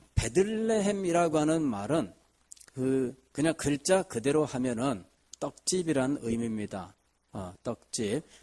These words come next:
벳이라고 하는 말이 집이란 말이에요. 그래서 베들레헴 하면은 떡집인데,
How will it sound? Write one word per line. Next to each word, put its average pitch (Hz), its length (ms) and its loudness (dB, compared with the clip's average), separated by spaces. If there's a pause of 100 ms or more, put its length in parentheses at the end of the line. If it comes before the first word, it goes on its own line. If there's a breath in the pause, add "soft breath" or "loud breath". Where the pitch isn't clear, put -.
(120 soft breath)
벳이라고 139 840 2
하는 131 200 2
말이 113 380 -2
집이란 139 600 0
말이에요. 98 600 -4 (540)
그래서 123 580 -2 (360 soft breath)
베들레헴 147 760 2
하면은 135 500 0
떡집인데, 135 1000 0